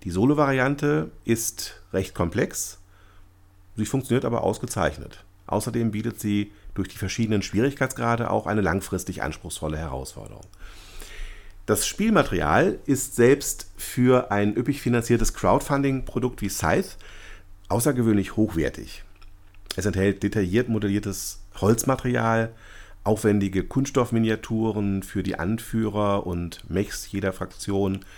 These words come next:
Spielertableaus mit Aussparungen für die Holzsteine und eine sehr stimmungsvolle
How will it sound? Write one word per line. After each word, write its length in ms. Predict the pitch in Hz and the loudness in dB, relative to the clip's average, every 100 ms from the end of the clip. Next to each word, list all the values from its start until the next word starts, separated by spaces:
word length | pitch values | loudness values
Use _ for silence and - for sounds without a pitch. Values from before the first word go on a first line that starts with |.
| - - - | -20 -20 -12
Spielertableaus 960 | - - 123 131 120 107 104 107 104 | -10 0 4 4 2 2 2 2 2
mit 140 | 101 98 | -2 -2
Aussparungen 880 | 85 110 - 101 98 101 98 95 90 | 0 -2 -2 -4 -2 -2 -2 -4 -4
für 160 | - | -4
die 100 | 95 | -4
Holzsteine 880 | 80 85 95 - 104 90 85 85 87 | -2 -2 -2 -4 -2 0 0 -2 -2
und 240 | 85 82 - - - - | -4 -6 -10 -18 -18 -8
eine 200 | - 101 | 0 2
sehr 300 | 85 92 65 - | 2 2 0 -6
stimmungsvolle 880 | - - 120 131 127 - 110 107 | -6 2 4 4 0 0 4 4